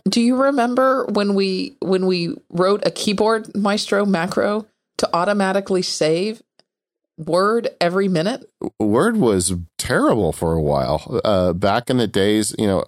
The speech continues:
Speaker 2: kind of after the Intel transition, and frankly, for several years after that. I mean, it was really bad. You would type a letter and it would be like, you would literally see the cursor blink once or twice before the letter showed up. It was like,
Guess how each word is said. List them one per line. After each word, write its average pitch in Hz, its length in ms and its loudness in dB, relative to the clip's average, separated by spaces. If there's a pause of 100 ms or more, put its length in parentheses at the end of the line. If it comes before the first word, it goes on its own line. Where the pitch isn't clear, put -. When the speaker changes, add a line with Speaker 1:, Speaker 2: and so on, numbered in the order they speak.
Speaker 2:
kind 135 200 0
of 107 200 2
after 104 360 -2
the 107 160 0
Intel 104 400 0
transition, 101 800 0 (840)
and 90 520 0 (280)
frankly, 131 400 0
for 95 240 0
several 123 380 2
years 120 240 2
after 117 260 0
that. 139 360 0 (1040)
I 110 40 0
mean, 110 160 2
it 131 120 2
was 160 200 2
really 104 400 2
bad. 110 340 2
You 104 120 4
would 107 120 0
type 110 320 0
a 113 40 2
letter 101 520 2
and 95 120 2
it 90 180 -2
would 95 160 -2
be 90 140 0
like, 80 400 -2 (340)
you 101 140 2
would 113 100 2
literally 120 380 2
see 110 180 -2
the 107 100 0
cursor 104 400 -4
blink 104 540 -4
once 110 200 -2
or 113 80 0
twice 127 360 -2
before 104 300 -4
the - 100 -4
letter 82 380 0
showed 110 300 -2
up. - 280 -2
It - 80 -4
was 107 180 0
like, 98 240 -2